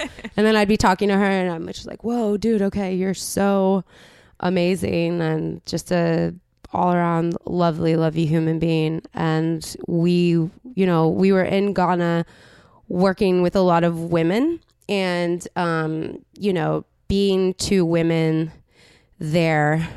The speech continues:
Speaker 2: working with all these other women that were, like, close friends. And, you know, they were calling, uh, they were saying, like, "You're,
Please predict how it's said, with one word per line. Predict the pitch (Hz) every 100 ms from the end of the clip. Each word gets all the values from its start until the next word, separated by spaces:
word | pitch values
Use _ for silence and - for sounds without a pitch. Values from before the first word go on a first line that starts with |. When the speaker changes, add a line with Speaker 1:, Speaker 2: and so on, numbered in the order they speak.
| -
Speaker 2:
working | - 170 175 - 170 160 156 156
with | 156 151 - - -
all | 175 165 160
these | 160 156
other | 165 165
women | 160 151 151
that | 156
were, | 160
like, | 147 -
close | - 165 - -
friends. | 165 151 147 147 147
And, | 156 147 151 - - -
you |
know, | 180 160
they | 160 160
were | 156 160
calling, | 175 156 156 156
uh, | 147
they | - 170
were | 160
saying, | 160 147 151
like, | 147 -
"You're, | - 160 156 147 -